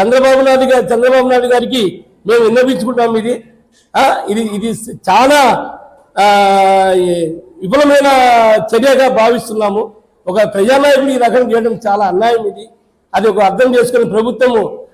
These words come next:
దాన్ని కలగజేసుకొని మాకు తగు న్యాయం చేసుకో-, న్యాయం చేయవలసిందిగా కోరుతున్నాము. కానీ నాకు ప్రాణరక్షణ కల్పించాలని నేను ప్రభుత్వాన్ని కోరుకుంటున్నాను. ఇది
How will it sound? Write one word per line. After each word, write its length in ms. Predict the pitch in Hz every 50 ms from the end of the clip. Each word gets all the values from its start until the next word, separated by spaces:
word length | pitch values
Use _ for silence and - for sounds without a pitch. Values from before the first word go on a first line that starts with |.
| _ -
దాన్ని 220 | 156 202 220 233 220
కలగజేసుకొని 920 | - 202 208 240 247 269 262 269 262 - - 262 254 254 262 233 190 - - - - - _ _ -
మాకు 200 | 190 220 233 208
తగు 280 | - - 220 226 247 254
న్యాయం 380 | 233 220 233 254 277 269 247
చేసుకో-, 340 | 247 247 233 247 240 240 233 196 165 233 226 226 226
న్యాయం 320 | 220 208 220 233 254 254
చేయవలసిందిగా 640 | 202 233 240 233 233 226 220 - - 220 220 208
కోరుతున్నాము. 640 | 170 190 208 202 202 208 202 202 196 196 208 247 269 - _ _ _ _ _ -
కానీ 280 | - - 277 294 294 247 196 - - - - - - 165
నాకు 300 | 202 233 254 247 254 175
ప్రాణరక్షణ 560 | 208 214 233 254 262 254 254 247 254 247 247
కల్పించాలని 800 | 208 226 226 208 226 - - 233 220 220 214 202 208 214 - - - - _ _ _ _ _ 170 190
నేను 240 | 208 214 214 208 214
ప్రభుత్వాన్ని 580 | - - 190 220 247 247 - 247 240 226 190 165
కోరుకుంటున్నాను. 800 | 202 208 196 180 202 185 185 185 196 185 180 185 202 220 - - - _ _ _ _ _ _ _ _ _ _ _ _ _ _ _ _ -
ఇది 520 | 220 214 254 240 226 196 - - - -